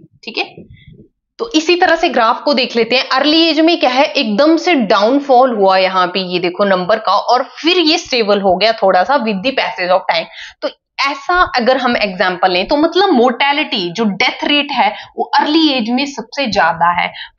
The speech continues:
For example हम turtle की बात करें, turtle जो sea turtle हैं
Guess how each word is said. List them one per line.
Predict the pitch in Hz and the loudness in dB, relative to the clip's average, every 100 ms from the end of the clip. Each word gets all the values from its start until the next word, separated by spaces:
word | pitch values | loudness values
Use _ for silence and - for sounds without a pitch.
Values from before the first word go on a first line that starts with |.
| 320 | -2
For | |
example | 330 262 277 269 302 269 | -2 0 -2 0 -2 0
हम | 247 254 254 | -2 -2 0
turtle | 220 214 247 254 | 0 0 -2 -2
की | 254 254 | -2 -2
बात | 202 170 196 | 0 0 -2
करें, | 175 170 226 | -4 -4 -4
turtle | 226 202 196 247 | -4 -4 -2 -4
जो | 233 240 | -2 -2
sea | 208 - 277 | -4 -6 -4
turtle | 277 220 185 - 165 | -2 0 -2 -2 -6
हैं | 160 147 | -6 -10